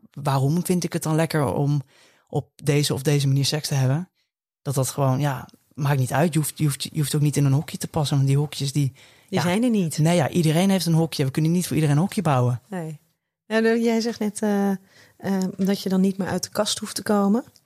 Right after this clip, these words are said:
Speaker 2: Die sluit mooi aan bij de volgende. Namelijk iedereen die niet exclusief heteroseksueel is, moet een coming-out hebben.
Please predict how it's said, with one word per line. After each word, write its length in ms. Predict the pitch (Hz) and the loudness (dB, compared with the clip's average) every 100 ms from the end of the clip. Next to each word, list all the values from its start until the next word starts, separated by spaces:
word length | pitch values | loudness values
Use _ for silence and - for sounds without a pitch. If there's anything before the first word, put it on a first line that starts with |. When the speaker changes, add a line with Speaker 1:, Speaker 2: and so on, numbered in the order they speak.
| _ - - - _ | _ -20 -18 -20 _
Speaker 2:
Die 100 | - | -4
sluit 220 | 220 220 | 0 2
mooi 260 | 214 214 208 | 2 4 4
aan 120 | 202 | 4
bij 100 | 190 | 4
de 80 | 180 | 2
volgende. 640 | 196 208 196 160 160 262 226 | 2 2 2 -2 0 0 2
Namelijk 420 | 202 196 190 - - | 2 4 2 -2 -6
iedereen 480 | 302 294 185 165 | -2 2 2 2
die 120 | 160 170 | 2 2
niet 500 | 170 208 320 - - - | 2 2 0 -4 -12 -4
exclusief 640 | 302 - - 240 196 202 | -4 -4 -4 -2 0 0
heteroseksueel 1000 | - 190 220 - - - - 175 185 262 | 0 0 0 -2 -4 -4 -4 0 2 2
is, 460 | - 330 - - - _ _ _ _ _ | 0 -2 -2 -6 -14 _ _ _ _ _
moet 320 | 185 247 - | -2 -2 0
een 140 | 208 196 | -4 -2
coming-out 540 | 190 190 185 180 180 | 0 2 2 0 -2
hebben. 300 | - 160 165 | -4 -6 -8